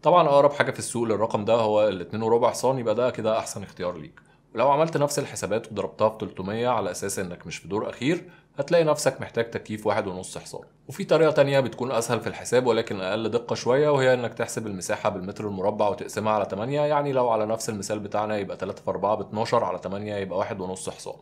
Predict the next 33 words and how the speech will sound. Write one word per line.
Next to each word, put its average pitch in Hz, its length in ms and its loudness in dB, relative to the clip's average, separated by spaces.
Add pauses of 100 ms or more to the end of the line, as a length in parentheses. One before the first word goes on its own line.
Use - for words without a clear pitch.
(200)
وعلشان 151 320 2
أنت 151 200 2
من 143 140 8
مشتركين 113 460 -2
القناة 113 300 0
اللي 123 120 0
بحبهم 113 520 2
ممكن 113 320 -4
توقف 110 320 0
الفيديو 110 440 -2
وتستخدم 107 460 -4
الجدول 104 380 0
اللي 95 140 -4
قدامك 101 280 -4
دلوقتي 107 520 0
لو 95 120 0
عايز 95 240 -4
تعرف 104 260 0
المساحات 95 400 -8
المناسبة 104 480 -2
لكل 107 260 -4
تكييف 104 360 -8
بشكل 110 340 -2
عام، 147 300 2 (260)
أو 147 100 6
تتفرج 120 440 2
على 92 160 2
فيديو 107 200 -4
تاني 110 340 -2
من 104 100 -6
الفيديوهات 92 500 -4
اللي 110 120 0
قدامك. 123 520 0